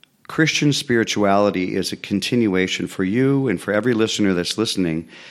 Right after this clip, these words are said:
Our spiritual life, our growth in Christ, our imitating of Christ, our growing in the virtues, our growing in holiness, our growing in integration,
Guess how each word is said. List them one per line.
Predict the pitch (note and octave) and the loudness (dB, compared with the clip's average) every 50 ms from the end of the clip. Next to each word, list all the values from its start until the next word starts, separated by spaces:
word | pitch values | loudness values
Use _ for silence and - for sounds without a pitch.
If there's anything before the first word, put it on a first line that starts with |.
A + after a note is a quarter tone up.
| - - - _ | -20 -20 -16 _
Our | - A2 A2+ A2 | 0 2 2 2
spiritual | - - - D3 D3 D#3 D3+ - - A2 | 0 -2 0 2 2 2 2 2 0 2
life, | G2 F#2 F#2 F#2 F#2 - | 2 4 2 2 2 0
our | F#2+ F2+ | -2 -2
growth | - - G#2+ A2+ B2+ B2+ - | 0 0 0 0 0 0 -2
in | A2 G2+ | -4 -4
Christ, | - - F#2+ F2+ F2+ F2+ F2+ F2+ - - | -2 -2 -2 -2 0 -2 -2 -4 -4 -4
our | F#2 E2+ F2 | -4 -4 -4
imitating | - - B2 C3 C3 B2 - A2+ G#2 F#2+ F#2 F2+ | -2 0 2 2 2 0 0 0 0 2 2 0
of | F2 D#2+ - | 0 -2 -6
Christ, | - - F2+ E2+ E2 E2 - - | -8 -6 -4 -4 -4 -6 -4 -6
our | G2 | -6
growing | F2 - - A#2+ B2+ B2+ B2+ A#2+ | -6 -2 0 2 2 4 4 4
in | G#2+ F#2+ | 4 2
the | F2+ E2+ | 0 0
virtues, | - - F2+ E2+ - - - F2+ F2 D#2+ | -2 -4 -6 -4 -6 -6 -6 -6 -6 -6
our | F2 F2+ | -8 -10
growing | - - A2 A2+ A#2+ B2+ A2+ | -6 -2 0 0 2 2 2
in | G2 E2+ | 0 0
holiness, | D2+ F2+ F2+ D#2+ D#2+ D#2 D#2 D#2+ D#2+ - - | 0 -2 -2 -2 -2 -4 -6 -6 -6 -6 -6
our | G#2 F#2 | -6 -6
growing | - G2 G#2 G#2+ G#2+ G2+ | -2 0 0 2 2 2
in | F2+ E2+ - | 0 -2 -4
integration, | - A2+ G2+ G2 F2 - - F2+ D#2+ E2 - - - G2+ F#2+ G2 | -4 -2 -2 -2 -2 -2 -4 -4 -4 -2 -4 -4 -4 -4 -4 -4